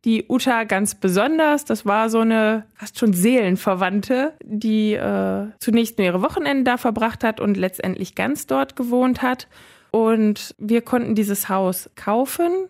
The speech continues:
nachdem die Besitzer verstorben waren. Natürlich ist es schön, wenn man ein großes Grundstück mit einem so schönen Jägerhäuschen vor der Tür hat, es selber zu haben. Aber ich wollte es halt auch gerne Gästen zur Verfügung stellen,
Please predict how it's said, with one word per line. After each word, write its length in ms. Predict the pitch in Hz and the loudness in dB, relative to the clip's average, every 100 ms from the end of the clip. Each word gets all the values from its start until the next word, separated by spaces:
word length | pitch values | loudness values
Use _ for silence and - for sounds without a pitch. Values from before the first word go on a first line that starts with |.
| - | 0
nachdem 800 | 226 220 - 226 233 226 226 220 | 0 0 -2 2 4 4 0 -2
die 300 | 214 202 202 | -2 0 0
Besitzer 760 | 202 202 214 - 190 180 175 - _ _ | 0 0 0 0 0 0 -2 -6 _ _
verstorben 600 | 196 - 196 220 269 254 | -6 -2 -2 0 0 2
waren. 460 | 247 254 277 311 - - - - | 0 0 0 -2 -10 -20 -20 -4
Natürlich 720 | 214 - 277 254 254 - - | -4 0 0 2 0 -4 -8
ist 140 | 220 | -4
es 240 | 226 208 - _ | -4 -6 -12 _
schön, 340 | - 247 254 | -4 0 2
wenn 100 | 226 | 2
man 160 | 202 - | 0 -2
ein 280 | 190 185 180 _ | -4 -4 -6 _
großes 420 | - 233 269 226 | -2 -2 0 -4
Grundstück 640 | - 254 - - 254 254 - | 0 -2 -2 -2 -2 -2 -8
mit 180 | 233 233 | -6 -4
einem 460 | - 220 220 214 214 | -4 -2 0 0 -2
so 160 | - 214 | -6 -6
schönen 720 | - 247 247 247 240 233 240 | -2 0 4 4 4 2 0
Jägerhäuschen 920 | 220 254 247 240 247 254 254 - 240 | 2 2 2 0 2 0 -2 0 0
vor 160 | 247 226 | 0 0
der 140 | 208 | -2
Tür 240 | 202 277 269 | 0 2 2
hat, 240 | 240 240 - - - _ _ | 0 -4 -18 -20 -20 _ _
es 320 | - 220 202 | -2 -2 -2
selber 480 | - 190 185 233 277 | -8 -4 -4 -2 -6
zu 180 | - 269 | -6 -4
haben. 300 | 277 311 359 - - - - - | -4 -4 -8 -14 -20 -20 -14 -4
Aber 540 | 233 269 269 269 269 - | -2 0 0 -2 -4 -6
ich 160 | 220 | -2
wollte 200 | 226 247 | 0 0
es 120 | 254 240 | -2 -2
halt 180 | 233 | 0
auch 100 | 214 | -2
gerne 260 | - 214 226 | -2 2 2
Gästen 380 | 185 190 - 185 | 2 -4 -2 -4
zur 160 | - | -2
Verfügung 540 | 175 196 - 277 285 269 | -2 -4 0 2 2 2
stellen, 640 | - 240 240 240 240 247 | -2 0 2 4 2 0